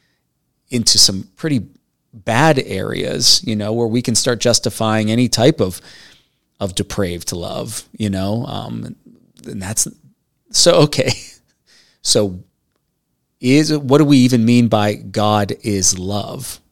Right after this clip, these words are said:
What is that supposed to mean? And is that, you know, I've heard, I've heard things that that's, that is God, that is his truest characteristic, right? That is God,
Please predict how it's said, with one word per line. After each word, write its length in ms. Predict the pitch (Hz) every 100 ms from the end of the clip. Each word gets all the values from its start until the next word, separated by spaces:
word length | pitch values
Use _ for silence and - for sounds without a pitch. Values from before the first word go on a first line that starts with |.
| _
What 120 | - 117
is 80 |
that 220 | 113 110 -
supposed 360 | - - -
to 60 | -
mean? 240 | - - - _ _ _ _ _ _
And 120 | 127
is 260 | 151 127 104
that, 340 | 110 120 - _ _ _ _ _ _ - -
you 200 | 170 123
know, 200 | 98 101 - _
I've 140 | - 123
heard, 220 | 123 113
I've 120 | 123
heard 140 | 110 104
things 200 | 110 107
that 160 | -
that's, 320 | - 123 - -
that 260 | 110 127
is 140 | 113 -
God, 480 | 123 110 104 95 - _ _ _
that 140 | 123 110
is 160 | -
his 200 | 110 -
truest 880 | - - - 151 143 120 - - - _ _ _ _ _ _
characteristic, 1120 | - 147 127 123 110 107 101 - - - - _ _
right? 280 | 104 107 113
That 180 | 123 120
is 120 | 107
God, 480 | 123 117 117 104